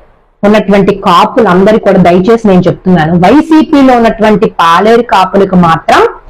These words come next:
ఖచ్చితంగా మీరు మీ యొక్క మద్దతు తెలపకండి. వాళ్ళే అసలైన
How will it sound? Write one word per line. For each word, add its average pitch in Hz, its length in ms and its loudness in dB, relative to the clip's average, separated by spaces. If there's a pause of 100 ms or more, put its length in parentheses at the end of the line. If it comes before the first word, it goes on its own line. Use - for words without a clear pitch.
(420)
ఖచ్చితంగా 196 640 -2
మీరు 202 580 0 (220)
మీ 196 100 2
యొక్క 208 260 -2
మద్దతు 170 640 0
తెలపకండి. 160 800 -2
వాళ్ళే 196 560 0
అసలైన 220 760 0